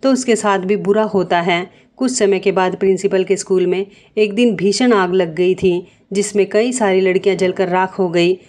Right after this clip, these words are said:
प्रिंसिपल तो बच गया था, लेकिन वो पूरी तरह से बर्बाद हो चुका था, क्योंकि उसका जो कुछ भी था वही स्कूल था। इस स्कूल में जब आग लगी थी तो उसके बाद वहाँ की सारी लड़कियों ने स्कूल जाना छोड़ दिया।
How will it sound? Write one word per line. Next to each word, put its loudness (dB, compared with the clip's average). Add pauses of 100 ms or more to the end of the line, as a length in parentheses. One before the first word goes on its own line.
(160)
प्रिंसिपल 2
तो 0
बच 0
गया 0
था, -2 (240)
लेकिन 2
वो 0
पूरी 0
तरह 0
से -2
बर्बाद 0
हो -2
चुका 0
था, -2 (340)
क्योंकि 0
उसका 0
जो 2
कुछ -2
भी 0
था -2 (280)
वही 0
स्कूल 0
था। -2 (240)
इस -2
स्कूल 2
में 0
जब 0
आग 2
लगी 0
थी 0 (220)
तो -4
उसके 0
बाद 0
वहाँ 0
की -2
सारी 0
लड़कियों 0
ने 0 (240)
स्कूल 2
जाना 2
छोड़ 0
दिया। 0